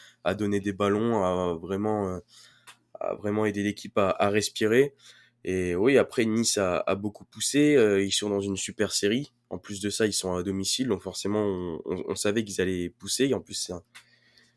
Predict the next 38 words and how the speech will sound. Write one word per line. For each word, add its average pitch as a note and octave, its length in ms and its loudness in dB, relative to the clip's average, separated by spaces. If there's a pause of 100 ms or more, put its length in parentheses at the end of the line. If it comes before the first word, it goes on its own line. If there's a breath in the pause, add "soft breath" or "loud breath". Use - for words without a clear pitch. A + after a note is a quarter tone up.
(100)
c'est - 180 -10
un, F2+ 140 -10
une F2+ 100 -10
philosophie G2+ 460 -4
de G#2 40 -10
jeu A2 180 0
qui - 180 -8
est F#2 40 0
assez F#2+ 240 -2
portée G#2 280 0
vers G2 180 2
l'avant. F#2+ 340 -2 (560 soft breath)
Donc, F#2+ 240 -6
euh, F#2+ 140 4
voilà, F#2 260 0
on F#2+ 140 0
a, F2+ 200 0
on F2+ 180 -2
a F#2+ 80 0
beaucoup G2+ 300 -10
subi. G2+ 420 -4
Mais F#2 440 0
comme G#2+ 180 -2
tu - 140 -4
l'as G#2+ 100 6
dit, G#2 120 -4
Valentin, F#2+ 460 0
pour F#2 160 -6
moi, G2+ 120 0
il G#2+ 40 2
n'y G2 60 0
a F2 40 -2
pas - 180 2
eu G#2+ 120 0
de F#2+ 100 -4
grosses G#2+ 480 -2
occasions G#2 420 0
niçoises. G2+ 680 0